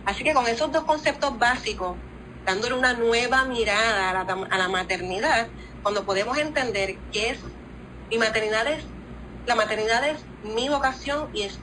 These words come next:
mi ministerio, que lo voy a poner al, al, al, a los pies del Padre y entregárselo por completo, ¿verdad? Para que Él se manifieste. Toda la perspectiva cambia.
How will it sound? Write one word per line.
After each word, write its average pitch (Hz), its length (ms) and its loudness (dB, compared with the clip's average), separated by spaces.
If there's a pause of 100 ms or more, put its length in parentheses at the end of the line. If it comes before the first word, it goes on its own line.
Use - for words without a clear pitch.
(120)
mi 233 120 0
ministerio, 247 760 0
que 208 80 -2
lo 196 80 0
voy 185 140 2
a 214 100 0
poner 254 220 0
al, 240 180 2
al, 196 360 0
al, 180 640 -2
a 190 80 0
los 190 120 -4
pies 208 180 -4
del 262 180 -2
Padre 220 440 4
y 196 60 2
entregárselo 190 680 -2
por 226 160 -4
completo, 214 540 -2
¿verdad? 202 280 0
Para 196 240 -2
que 196 180 -2
Él 226 80 -6 (360)
se 233 80 -2
manifieste. 202 920 -2 (1160)
Toda 190 280 4
la 226 80 4
perspectiva 233 500 2
cambia. 269 300 2